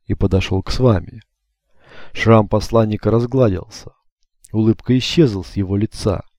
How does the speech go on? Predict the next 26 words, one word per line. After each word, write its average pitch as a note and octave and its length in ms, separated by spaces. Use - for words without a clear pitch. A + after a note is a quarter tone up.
Возможно, G#2+ 540
он A2+ 140
наконец-то A2+ 560
вспомнил, B2 540
что - 200
перед G#2+ 280
ним G#2 160
Альтаир, A#2+ 640
мастер, A2+ 540
чье A#2 240
мастерство A2 580
было G#2+ 320
сравнимо A2+ 580
только B2 280
с - 100
его A#2+ 220
яростью. C3+ 680
«Доложи G2+ 560
Малику, B2 540
что - 220
я G2 160
желаю G2+ 320
его G#2+ 160
видеть», B2 360
прорычал F#2 500
Альтаир. F2+ 580